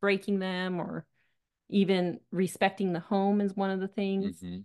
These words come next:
Speaker 1: Making sure that you are staying in the kitchen when you eat food, you're not going upstairs with your shoes, you know, things like that.
Speaker 2: Respecting your mother and father.
Speaker 1: Respecting your mother and father.
Speaker 2: Mm-hmm.
Speaker 1: Um,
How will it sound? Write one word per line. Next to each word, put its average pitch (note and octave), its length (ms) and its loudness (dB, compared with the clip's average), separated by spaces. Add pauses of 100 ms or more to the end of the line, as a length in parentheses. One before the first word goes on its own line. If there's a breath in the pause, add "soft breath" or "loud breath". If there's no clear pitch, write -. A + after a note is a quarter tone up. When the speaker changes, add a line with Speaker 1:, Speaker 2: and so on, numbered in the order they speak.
(420)
Speaker 1:
Making E3+ 300 0
sure E3+ 220 -4
that E3 200 0
you D#3+ 360 -4
are F3 400 -4 (420)
staying F3+ 320 0
in A#3+ 60 4
the B3+ 60 2
kitchen E4 320 0
when G#3+ 120 4
you F#3+ 100 2
eat - 220 -6
food, E3 500 2
you're D#3+ 160 2
not F3+ 220 4
going A#3+ 200 4
upstairs C4 400 -2
with C4+ 140 -4
your C#4 120 -2
shoes, A3+ 960 -4
you F#3+ 140 0
know, E3 220 0
things A3 380 2
like F3 260 -4
that. F#3 380 0 (440)
Speaker 2:
Respecting G2 500 2
your F#2 100 -2
mother F2+ 240 -2
and - 100 -8
father. G2 500 0
Speaker 1:
Respecting F3 560 -4
your E3+ 100 -4
mother E3+ 220 -4
and E3 220 -6
father. A#3+ 720 2 (100)
Speaker 2:
Mm-hmm. F3+ 420 -6
Speaker 1:
Um, A#3+ 440 2